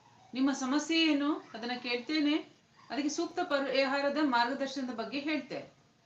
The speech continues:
ಅದಕ್ಕೆ ಉಚಿತವಾದಂಥ ಪರೀಕ್ಷೆಗಳನ್ನ ಮಾಡ್ಬೇಕಿದ್ರೆ, ಜಾತಕ, ಹಸ್ತ ಸಾಮುದ್ರಿಕ, ಅಂಗ ಸಾಮುದ್ರಿಕ, ಸಂಖ್ಯಾಶಾಸ್ತ್ರ ಆಗಿರ್ಬೋದು,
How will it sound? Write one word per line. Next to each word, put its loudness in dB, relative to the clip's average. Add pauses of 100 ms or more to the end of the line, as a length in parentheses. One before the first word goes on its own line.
(160)
ಅದಕ್ಕೆ -4
ಉಚಿತವಾದಂಥ 2
ಪರೀಕ್ಷೆಗಳನ್ನ -2
ಮಾಡ್ಬೇಕಿದ್ರೆ, -4 (720)
ಜಾತಕ, 2
ಹಸ್ತ -2
ಸಾಮುದ್ರಿಕ, -2
ಅಂಗ 0
ಸಾಮುದ್ರಿಕ, -4 (180)
ಸಂಖ್ಯಾಶಾಸ್ತ್ರ -8
ಆಗಿರ್ಬೋದು, -6